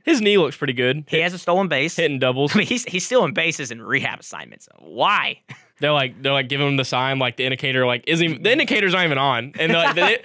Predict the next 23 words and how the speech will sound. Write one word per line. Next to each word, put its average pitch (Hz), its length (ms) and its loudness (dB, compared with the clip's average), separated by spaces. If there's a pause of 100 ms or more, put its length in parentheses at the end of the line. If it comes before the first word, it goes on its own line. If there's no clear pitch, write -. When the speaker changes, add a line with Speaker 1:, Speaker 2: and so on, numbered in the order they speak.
Speaker 2:
<laughs> - 120 -20
Speaker 1:
they're 175 100 0
like, 185 180 -2
let's 208 200 0
say, 233 120 4
like, 170 140 2
steals, 170 240 0
like, 139 140 -2
swipe 160 260 -2
your 147 100 0
chest. 147 240 -4
They're 180 80 0
not 196 60 4
even, 196 80 2
like, 147 160 0
touching 170 260 -4
their 143 120 2
chest, 147 200 0
and 156 140 2
he 139 60 2
Speaker 2:
Chest 135 220 -4
Speaker 1:
just, 135 40 -10
Speaker 2:
wrong. 131 160 -4